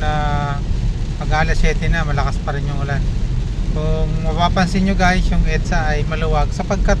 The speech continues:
doon sa may area ng, ah, Andros Avenue at saka Pasay Tramo, baha yung stoplight na yun doon sa may Shell, sa may Soriano Highway.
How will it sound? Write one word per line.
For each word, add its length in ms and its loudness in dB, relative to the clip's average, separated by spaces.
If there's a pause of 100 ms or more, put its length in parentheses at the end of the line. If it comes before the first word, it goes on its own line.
doon 320 0
sa 80 0
may 640 0 (800)
area 320 4
ng, 320 2
ah, 640 0 (1040)
Andros 400 0
Avenue 560 0
at 240 0
saka 280 2 (1600)
Pasay 400 2
Tramo, 400 2
baha 320 0
yung 160 -2
stoplight 560 -2
na 80 -2
yun 160 -2
doon 160 -4
sa 80 -2
may 160 -2
Shell, 320 4
sa 160 -2
may 160 -2
Soriano 480 0
Highway. 400 -2